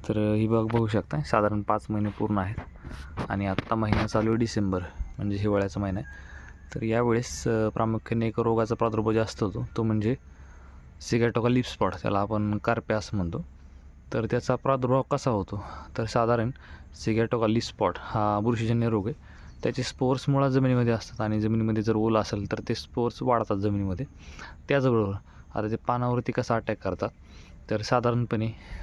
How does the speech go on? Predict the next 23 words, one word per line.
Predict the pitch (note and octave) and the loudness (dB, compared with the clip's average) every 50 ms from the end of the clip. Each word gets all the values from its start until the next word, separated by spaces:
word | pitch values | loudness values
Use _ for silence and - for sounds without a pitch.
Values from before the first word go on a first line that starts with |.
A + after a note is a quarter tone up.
| - - | -6 -4
अ, | A2 G#2+ G2+ G2+ G2+ | -4 -2 -2 -2 -2
पाचवा | G2+ - A2 A2 - - G#2+ | -2 -2 -2 -2 0 -2 -2
सहावा | - - G#2+ G#2 G#2 | 0 2 2 2 2
महिना | G#2 G#2+ G#2+ G#2 G2 | 2 2 0 0 0
असतो, | F#2+ F#2 - - - - - - - - - - - - - | -2 -4 -6 -10 -14 -16 -16 -16 -16 -16 -16 -16 -18 -8 -2
त्यावेळेस | - A2 A2 G#2+ G#2+ A2 | 0 2 2 2 2 2
बागेमध्ये | A2+ A#2 A#2 G#2+ A2 A2 G#2+ G#2+ | 2 2 4 4 2 4 4 4
अंधार | A2+ A2+ A2+ G#2 G2+ G2 | 4 4 4 4 4 2
असतो. | F#2+ F2+ - - - - - - - - - | 2 -2 -4 -8 -10 -10 -12 -16 -18 -10 -6
अंधार | - A2 G#2+ G#2+ A2 G#2+ | -4 -2 0 2 2 2
असल्या | A2 G#2+ - - - A#2 | 0 -2 -4 -6 -4 -2
कारणानं | A2 A#2 A2+ A2+ A2 G2+ A2+ C3+ - - - - - - - - - | 0 0 0 2 0 0 -2 -2 -6 -10 -20 -20 -20 -20 -20 -16 -2
खालच्या | - - A#2+ A2+ - C3 A2+ | 2 2 2 2 2 0 2
पानांना | B2 B2+ B2+ A#2+ A2+ A2+ A#2 | 2 2 2 2 2 0 0
सूर्यप्रकाश | - - C3 A#2+ A2+ - A#2 A2 A2 - - | 0 0 0 0 0 0 -2 -2 -2 0 0
मिळत | C3+ A#2+ G2+ F2+ - | 0 0 0 0 -2
नाही, | F2+ F2+ E2 - - - - - - - - - - - - - - - | -4 -6 -6 -6 -10 -18 -20 -20 -18 -18 -18 -18 -18 -18 -18 -20 -8 -4
म्हणून | - A2 A2+ A2+ A2+ A#2 A2+ A2+ A2 | -2 0 2 2 2 2 2 2 2
जी | A2+ A#2+ - | 0 0 2
खालची | B2+ B2 A2+ - B2 A2+ | 2 2 2 2 0 2
दोन | A#2 A#2+ A#2 A#2 | 2 2 2 2
पानं | G#2+ A#2 A2+ A2 | 2 2 2 2
असतात, | G#2 F#2+ - - | 2 0 -2 -4